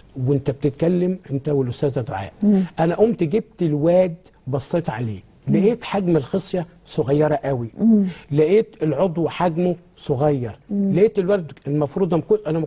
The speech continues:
Speaker 1: كنتش أعرف، أنا عرفت لما شفتكم وأنتوا
Speaker 2: مم.
Speaker 1: بتتكلموا.
Speaker 2: مم.
Speaker 1: بتبقى ل-، يعني فعلًا بتحس إن أنت بتقدمي رسالة، ورسالة
Speaker 2: مم.
Speaker 1: مهمة جدًا.
Speaker 2: مم.
Speaker 1: بس بتزعلي في نفس الوقت بقى لما يجي يقول لك،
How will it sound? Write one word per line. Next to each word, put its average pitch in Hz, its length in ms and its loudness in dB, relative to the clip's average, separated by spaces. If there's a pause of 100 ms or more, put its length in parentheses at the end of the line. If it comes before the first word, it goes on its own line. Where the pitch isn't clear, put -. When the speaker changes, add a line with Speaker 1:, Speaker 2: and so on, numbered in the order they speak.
Speaker 1:
كنتش 220 320 0
أعرف، 175 340 0
أنا 165 320 2
عرفت 190 440 0
لما 160 320 0
شفتكم 185 480 -4
وأنتوا 170 200 -2
Speaker 2:
مم. 214 80 0
Speaker 1:
بتتكلموا. 156 540 0 (200)
Speaker 2:
مم. 208 200 6
Speaker 1:
بتبقى 196 580 0
ل-، 139 140 -6 (140)
يعني 135 300 -4
فعلًا 190 400 -2
بتحس 165 360 -4
إن 151 120 2
أنت 156 160 -2
بتقدمي 139 540 2
رسالة، 143 520 0
ورسالة 143 420 0
Speaker 2:
مم. 139 80 -2
Speaker 1:
مهمة 139 280 2
جدًا. 113 360 -2 (340)
Speaker 2:
مم. 196 240 0
Speaker 1:
بس 156 200 0
بتزعلي 202 520 -2
في - 100 -4
نفس 190 240 -2
الوقت 180 300 0
بقى 180 260 2
لما 170 240 0
يجي 180 180 0
يقول 180 140 0
لك، 175 100 -2